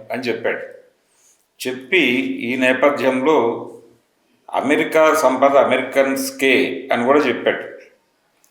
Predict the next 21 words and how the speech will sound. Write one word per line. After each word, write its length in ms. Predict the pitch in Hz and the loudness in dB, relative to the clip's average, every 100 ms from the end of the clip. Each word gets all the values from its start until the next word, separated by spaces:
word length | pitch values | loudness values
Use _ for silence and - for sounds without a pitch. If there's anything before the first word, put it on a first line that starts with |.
| - | -8
చెప్పి, 460 | 131 131 165 135 135 | -6 -2 0 2 4
"అవుట్‌సోర్సింగ్‌లు 880 | 113 - - 147 139 - 135 131 131 | 2 0 -2 -4 -4 -4 -4 0 0
ఉండవు, 600 | 120 120 117 120 - - _ _ _ _ _ - | 2 2 2 -2 -8 -16 _ _ _ _ _ -4
అలాగే 280 | 107 135 143 | 2 2 2
విదేశీ 540 | 113 110 143 139 147 | 0 0 0 0 -2
వలసలని 760 | 127 110 135 143 139 139 131 131 | 0 0 0 -4 -4 -4 -6 -6
నేను 280 | 113 113 110 | -6 -6 -4
నిరోధిస్తాను" 1000 | 104 113 127 123 120 - 110 113 113 - - _ 117 | -4 -4 -2 -4 -4 2 2 2 -6 -10 -18 _ -6
అని 100 | 120 113 | -2 -2
చెప్పడం 340 | - 139 143 | 0 0 2
మాత్రమే 420 | 135 131 135 135 | 2 2 -2 -2
కాకుండా, 600 | 131 110 110 110 95 - - - - _ _ - _ - | 0 0 0 -6 -4 -6 -8 -16 -20 _ _ -20 _ 0
ఆ 180 | 101 127 | 2 4
దేశంలో 520 | 123 135 147 147 147 | 2 2 0 4 4
ఉన్నటువంటి 480 | 139 135 135 127 123 | 2 0 -2 -2 -2
చాలామందిని, 640 | - 104 120 135 131 113 | 0 2 4 4 0 -4
ఇప్పుడు 200 | 104 - | -8 -12
గ్రీన్ 380 | - 101 123 143 | -10 -4 -4 -2
కార్డును 460 | 151 147 147 147 139 | 2 4 2 -2 -2
కూడా 260 | 131 151 147 - - - _ - | 0 0 -2 -8 -14 -20 _ -8
ఏదో, 520 | 117 131 123 - | -2 -2 -2 -8